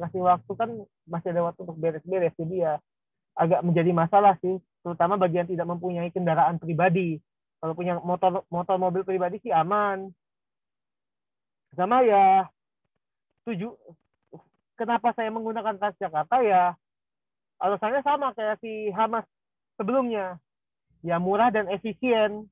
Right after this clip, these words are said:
salah satunya. Karena hanya tiga ribu lima ratus kita bisa keliling-keliling dari barat ke timur, selatan ke utara. Sedangkan kalau naik Mayasari atau Prima Jasa, biasanya kalau dari rumah saya di daerah Jakarta Timur, saya naik Prima Jasa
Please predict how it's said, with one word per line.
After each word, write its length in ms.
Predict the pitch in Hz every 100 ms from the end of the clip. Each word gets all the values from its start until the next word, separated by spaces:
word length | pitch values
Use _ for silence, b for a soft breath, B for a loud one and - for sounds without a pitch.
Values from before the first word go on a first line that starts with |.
| _ _ _ -
salah 240 | 170 175
satunya. 560 | 170 175 202 185 175 170 _ _ _ _ _ _ -
Karena 240 | 180 185
hanya 240 | 196 202 196
tiga 240 | 180 196
ribu 160 | 196 196
lima 240 | 196 190
ratus 160 | 185 247
kita 160 | - 254
bisa 240 | 233 220
keliling-keliling 560 | 208 196 208 196 214 247
dari 80 | 208
barat 320 | 185 180 190
ke 80 | 196
timur, 240 | 214 226
selatan 240 | 247 226 233
ke 80 |
utara. 560 | 214 196 160 202 226 208 _ _ _ _ _ _ _ _ _ _ _
Sedangkan 400 | - 180 202 262
kalau 480 | 254 240 226 220 208 _ -
naik 160 | 208 208
Mayasari 480 | 220 220 196 175 220
atau 80 | 233
Prima 320 | 214 208 190
Jasa, 480 | 170 170 240 254 240 _ _ _ _ _ _ _ _ _ _
biasanya 400 | 175 185 247 262
kalau 240 | 220 226
dari 320 | 202 208 214 214
rumah 240 | 214 220
saya 240 | 202 180
di 160 | 220 226
daerah 320 | 202 202 196
Jakarta 320 | 190 190 190
Timur, 320 | 190 190 175 214
saya 160 | 226 226
naik 80 | 220
Prima 240 | 214 214
Jasa 240 | 185 190